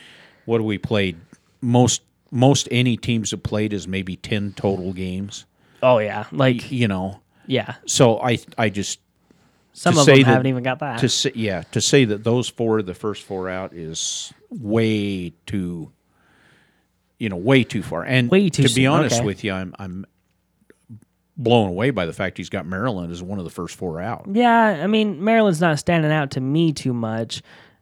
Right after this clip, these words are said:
Speaker 2: Um, or, well, how do you mean that exactly? Like,
Speaker 1: Well, Maryland, uh, perennial, uh,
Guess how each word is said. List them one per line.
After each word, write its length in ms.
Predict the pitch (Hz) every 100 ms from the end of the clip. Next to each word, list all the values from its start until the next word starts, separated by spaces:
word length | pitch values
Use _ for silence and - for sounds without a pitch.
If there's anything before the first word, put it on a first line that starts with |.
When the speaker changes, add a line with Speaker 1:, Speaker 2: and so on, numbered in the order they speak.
| _
Speaker 2:
Um, 420 | 139 139 139 139 98
or, 180 | 165
well, 200 | 180 190
how 120 | 180 202
do 80 |
you 60 | 202
mean 220 | 196 160
that 160 | 117 101
exactly? 600 | 113 120 110 - 117 117
Like, 140 | 135 160
Speaker 1:
Well, 120 | 147
Maryland, 540 | 131 208 147 110 98 -
uh, 80 | - - - _ _ _
perennial, 720 | - 131 151 170 95 92 113 - 107 - -
uh, 320 | 110 98 90